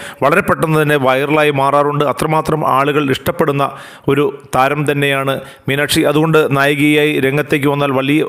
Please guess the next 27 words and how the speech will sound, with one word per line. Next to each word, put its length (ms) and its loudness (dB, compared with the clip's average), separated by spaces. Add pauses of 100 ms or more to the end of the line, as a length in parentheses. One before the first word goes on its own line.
(140)
തോതിലുള്ള, 360 0 (520)
വലിയ 220 0
തോതിൽ 240 2
ശോഭിക്കാൻ, 380 0 (200)
ഏഹ്, 300 0
മീനാക്ഷിക്ക് 500 -2
കഴിയും 340 -2
എന്ന് 140 0
തന്നെയാണ് 400 -2 (240)
വിശ്വസിക്കുന്നത്. 520 -2
അതുകൊണ്ട് 240 0
തന്നെ 180 -2 (760)
വരും 200 0 (100)
കാലങ്ങളിൽ 460 0
വളരെ 240 0
അടുത്ത് 260 -6
തന്നെ 180 0 (160)
മീനാക്ഷി, 340 -2 (420)
ഏഹ്, 180 2
സിനിമ 160 0 (280)
നായികയിലെ, 500 0 (140)
നായികാ 360 0
രംഗത്തേക്ക്, 440 0 (120)
സിനിമയിലെ, 380 0 (160)
സിനിമാ 280 0
രംഗത്തേക്ക് 420 -2 (380)
കടക്കും 320 0